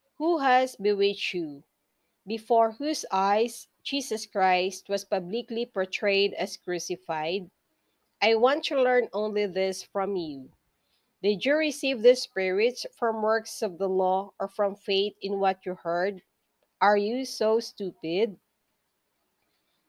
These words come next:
After beginning with the Spirit, are you now ending with the flesh? Did you experience so many things in vain? If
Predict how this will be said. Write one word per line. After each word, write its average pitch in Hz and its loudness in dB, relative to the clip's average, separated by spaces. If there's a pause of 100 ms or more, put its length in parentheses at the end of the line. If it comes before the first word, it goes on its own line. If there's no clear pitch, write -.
(160)
After 311 4
beginning 233 6
with 208 0
the 196 0
Spirit, 165 -2 (420)
are 226 8
you 240 4
now 220 2
ending 214 0
with 202 -2
the 170 -2
flesh? 147 -6 (560)
Did 202 0
you 254 0
experience 220 0
so 214 -2
many 190 0
things 202 -4
in 170 -6
vain? 165 -6 (580)
If 359 4